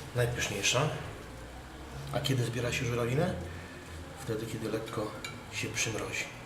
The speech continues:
Tak samo jak brukselkę. Robimy sobie taką, taki postumencik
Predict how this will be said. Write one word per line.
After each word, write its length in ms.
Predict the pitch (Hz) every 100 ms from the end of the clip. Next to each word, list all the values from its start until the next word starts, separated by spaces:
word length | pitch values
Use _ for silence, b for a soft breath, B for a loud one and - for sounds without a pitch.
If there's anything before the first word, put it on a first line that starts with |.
| - - B B B B B -
Tak 140 | 139 -
samo 220 | 123 120
jak 120 | 113
brukselkę. 540 | - - - - 76 - - - - - - - - - - - - - - - - 104
Robimy 340 | 107 107 101
sobie 220 | - 92
taką, 200 | 98 92 - - - - -
taki 200 | - -
postumencik 680 | - - - 139 160 -